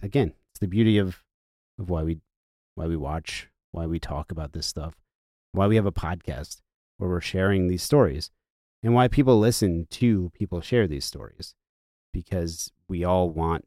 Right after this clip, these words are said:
to find that collective thing that kind of binds us and, and makes it all, makes all of us the same. And what better way to do that than the movies or T V? So that's,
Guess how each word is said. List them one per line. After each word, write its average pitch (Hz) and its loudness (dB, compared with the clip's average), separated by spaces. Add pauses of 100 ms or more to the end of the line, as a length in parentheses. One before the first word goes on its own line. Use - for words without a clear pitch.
to 78 -10 (360)
find 80 -4
that 76 -6
collective 80 -8 (500)
thing 78 0 (480)
that 78 -6 (360)
kind 82 -2
of 76 -6
binds 73 -6
us 73 -6
and, 76 -4
and 80 -6
makes 78 -6
it 71 -10
all, 69 -12 (1160)
makes 101 -2
all 101 0
of 90 -2
us 80 -6
the 76 -12
same. 67 -8 (540)
And 82 -8
what 82 -8
better 82 -6
way 78 -8
to 71 -12
do 73 -12
that 64 -20 (100)
than 69 -16 (1000)
the 139 10
movies 151 10
or 95 -6
T 123 0
V? 120 2 (320)
So 98 0
that's, 127 2